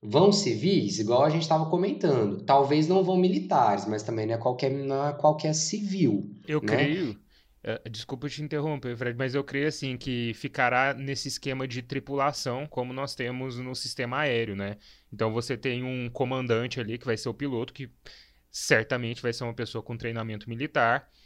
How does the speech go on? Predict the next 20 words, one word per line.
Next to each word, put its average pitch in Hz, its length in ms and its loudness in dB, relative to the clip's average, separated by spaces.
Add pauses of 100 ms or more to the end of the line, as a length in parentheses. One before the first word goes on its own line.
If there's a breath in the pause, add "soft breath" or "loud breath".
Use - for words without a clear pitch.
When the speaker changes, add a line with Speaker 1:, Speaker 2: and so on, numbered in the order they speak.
(160 soft breath)
Speaker 2:
é, 98 360 0
talvez 117 500 0
vinculado 113 560 -2
a - 20 0
uma 110 160 -2
agência 110 340 -6
militar, 190 420 -2
ou 240 60 -2
talvez 175 360 -2
vinculado 135 480 0
a 113 40 2
essas 113 280 -4
agências 107 500 -2
como 110 220 -6
a 107 80 -8
SpaceX 104 540 -8
ou 110 60 -2
a 104 60 -2
Blue 107 220 -8
Origin, 113 500 -4